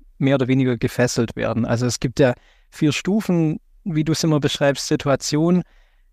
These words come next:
ähm, das ist einfach immer die Ist-Situation, was ist jetzt gerade, Desaster, dann kommt eben so ein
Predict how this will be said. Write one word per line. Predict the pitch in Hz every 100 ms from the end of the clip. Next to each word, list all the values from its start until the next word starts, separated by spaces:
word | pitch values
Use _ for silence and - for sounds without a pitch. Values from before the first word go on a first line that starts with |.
| -
ähm, | 135 131
das | 123
ist | 127
einfach | 147 147 -
immer | 156 135
die | 135
Ist-Situation, | 196 - - 160 151 - 151 143
was | 120 -
ist | 160 -
jetzt | 139 -
gerade, | 135 143 151 147 143 _ _ _ -
Desaster, | 127 - 117 151 - 151
dann | 139 131 135
kommt | - 143
eben | 135 131
so | -
ein | 135